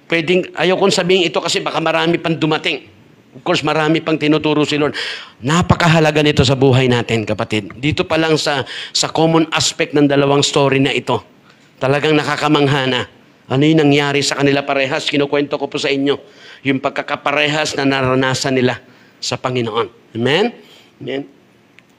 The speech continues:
Dumaan sila sa, sa pagiging failure at yung success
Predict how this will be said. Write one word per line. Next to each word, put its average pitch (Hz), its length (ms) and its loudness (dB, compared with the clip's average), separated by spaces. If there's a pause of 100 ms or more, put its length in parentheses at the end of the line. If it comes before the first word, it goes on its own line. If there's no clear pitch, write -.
Dumaan 143 480 2
sila 147 300 2
sa, 127 420 -2
sa 127 160 -4
pagiging 135 400 -4
failure 135 480 -2 (400)
at 135 240 -4
yung 156 80 4
success - 480 0